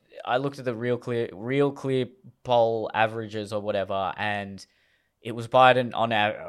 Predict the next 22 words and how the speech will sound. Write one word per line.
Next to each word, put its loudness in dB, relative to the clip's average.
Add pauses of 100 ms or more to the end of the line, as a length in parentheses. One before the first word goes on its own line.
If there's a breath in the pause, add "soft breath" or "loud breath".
(100)
of -2
all 4
the -4
polls, 2
Biden 0
was -10
up -2
seven -8
point -12
something -12
percent. -10
But 0
then -2
in -8
the -8
battleground 0
states, -4
Biden 0
was -10
on -4
average -4
up -4